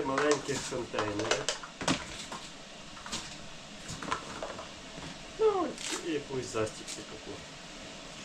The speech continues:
щоб застібати. Ну, це все. Як бонус, щоб дісталися на ці дві торбинки. І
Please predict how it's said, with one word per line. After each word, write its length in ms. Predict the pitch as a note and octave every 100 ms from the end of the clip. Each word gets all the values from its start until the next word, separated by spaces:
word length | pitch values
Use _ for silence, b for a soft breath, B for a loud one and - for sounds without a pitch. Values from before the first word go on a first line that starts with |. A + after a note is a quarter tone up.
| - -
щоб 120 | A2 G#2
застібати. 460 | G#2+ - - G#2 - - - - - C#4+
Ну, 60 | F4+ F4+ D4+ - -
це 80 | -
все. 280 | - - - - - - - - - - - - - - - - - - - - B2+
Як 80 | B2 -
бонус, 300 | D#3+ F3 D#3+ - -
щоб 120 | - B2
дісталися 580 | - - C#3+ C3+ - C3+
на 220 | B2 A#2+ -
ці 60 | A#2 -
дві 100 | - A#2+
торбинки. 480 | A2 G#2+ G2+ - - - - - - - - - - - - - - - - -
І 20 | -